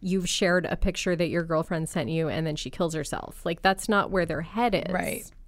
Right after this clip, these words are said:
Speaker 2: I think also what this article actually doesn't address, but which been addressed a lot, and maybe in the bigger study they talk about it, is it's really boys pressuring girls.
Speaker 1: Mm-hmm.
Speaker 2: Um,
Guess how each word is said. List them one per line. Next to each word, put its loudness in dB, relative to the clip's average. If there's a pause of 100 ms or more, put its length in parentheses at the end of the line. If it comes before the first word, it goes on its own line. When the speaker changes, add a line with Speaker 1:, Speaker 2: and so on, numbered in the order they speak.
(140)
Speaker 2:
I 2
think -4
also 2 (220)
what 0
this -4 (160)
article 2
actually -2
doesn't -2
address, 2
but -4
which -4 (400)
been 2
addressed -4
a -2 (140)
lot, 4
and -2
maybe 0
in 0
the 2 (140)
bigger 2
study 0
they -4 (120)
talk 0
about 0
it, -2 (100)
is -2
it's -8
really 2 (240)
boys 0 (120)
pressuring -4
girls. -6
Speaker 1:
Mm-hmm. -2 (840)
Speaker 2:
Um, 2